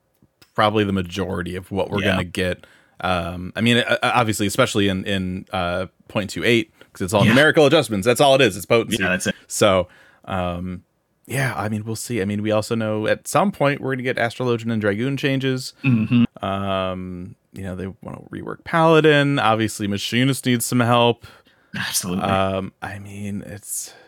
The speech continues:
Speaker 1: there's a
Speaker 2: We'll,
Speaker 1: lot.
Speaker 2: we'll see.
Speaker 1: <laughs>
Speaker 2: Yeah.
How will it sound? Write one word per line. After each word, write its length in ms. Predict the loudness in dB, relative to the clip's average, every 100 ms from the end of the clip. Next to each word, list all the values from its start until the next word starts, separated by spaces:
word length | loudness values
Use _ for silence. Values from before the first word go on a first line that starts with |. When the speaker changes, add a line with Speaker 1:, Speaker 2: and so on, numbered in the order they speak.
| _ _ _ _ _ _ _ _
Speaker 1:
there's 100 | -6
a 60 | 2
Speaker 2:
We'll, 120 | 4
Speaker 1:
lot. 220 | 4 4
Speaker 2:
we'll 120 | 2 2
see. 200 | 2 2 0
Speaker 1:
<laughs> 280 | -4 -4 -6
Speaker 2:
Yeah. 340 | -4 -4 -4